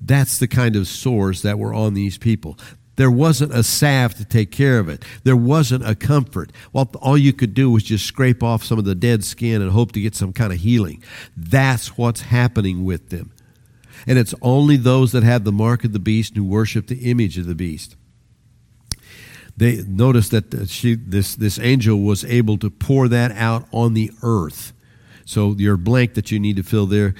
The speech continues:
was, it's, it was poured out on the earth.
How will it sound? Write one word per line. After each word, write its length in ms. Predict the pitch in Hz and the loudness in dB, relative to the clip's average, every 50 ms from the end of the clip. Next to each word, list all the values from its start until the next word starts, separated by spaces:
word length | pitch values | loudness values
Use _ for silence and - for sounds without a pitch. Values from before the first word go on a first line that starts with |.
| - - _ - | -12 -20 _ -6
was, 160 | 107 95 92 | -4 -2 -2
it's, 260 | 104 101 - - - - - _ _ _ | -2 -4 -4 -10 -16 -18 -20 _ _ _
it 60 | - | -6
was 180 | 107 98 98 - | -4 -4 -4 -6
poured 360 | - - - 131 127 120 117 | -6 -2 2 2 4 4 4
out 220 | 113 110 107 107 110 | 2 2 0 -2 -4
on 240 | 98 98 98 98 | -4 -2 -2 0
the 200 | 95 95 90 82 - _ | 0 -2 -4 -6 -10 _
earth. 400 | - 104 95 87 78 76 - - | -4 -2 -2 -2 -4 -6 -12 -16